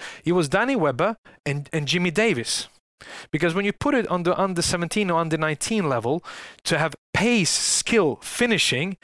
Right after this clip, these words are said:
they were head and shoulders above everybody else.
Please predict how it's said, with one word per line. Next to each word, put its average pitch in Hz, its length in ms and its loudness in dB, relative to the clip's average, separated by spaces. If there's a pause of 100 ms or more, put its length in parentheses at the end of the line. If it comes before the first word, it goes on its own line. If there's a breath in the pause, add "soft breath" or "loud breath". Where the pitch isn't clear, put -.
(440 loud breath)
they 156 180 4
were 254 240 4
head 180 180 2
and 156 100 2
shoulders 185 500 2
above 143 220 0
everybody 147 400 2
else. - 380 0